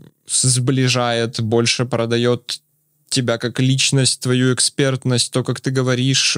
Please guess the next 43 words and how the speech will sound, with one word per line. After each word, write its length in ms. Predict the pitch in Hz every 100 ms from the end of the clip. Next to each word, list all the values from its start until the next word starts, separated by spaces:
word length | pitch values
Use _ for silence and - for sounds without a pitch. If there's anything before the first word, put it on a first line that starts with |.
| 123
как 180 | - 117
ты 120 | -
размышляешь, 1000 | 127 127 135 - 123 127 123 120 - -
потому 300 | 113 117 120
что, 260 | 110 - 110
как 160 | 113
бы, 80 | 110
всё 140 | 131 123
равно 120 | 120
за 100 | 123
текстом 340 | 127 117 120
этого, 180 | 113 113
может 220 | 120 120
быть, 180 | 127 123
не 120 | 123
видно. 400 | 156 220 180 135 - - - -
Э, 720 | - 76 73 73 82 71 57 52 65 62 78
и, 220 | 156 143 131
как 160 | 135
бы, 80 | 135
если 220 | 143 139
ты 120 | 135 135
х-, 180 | -
ну, 320 | 107 147 107 69 95
моё 340 | 135 139 139 120
личное 340 | 110 - 110
мнение, 300 | 113 127 107
если 180 | 101 113
ты 160 | 127
хочешь 320 | 117 139 131 -
что-то 240 | 117 113
сделать, 340 | 117 190 160
ну, 80 | 123
ты 240 | 107 - 123
сядь, 200 | 131 139
запиши 340 | 123 110 -
видео, 420 | 117 131 151 110
дропни 460 | 98 101 104 - 113
его 140 | 107
в 80 | 107
канал, 400 | - 92 101 120
и 220 | - - -
всё. 280 | - -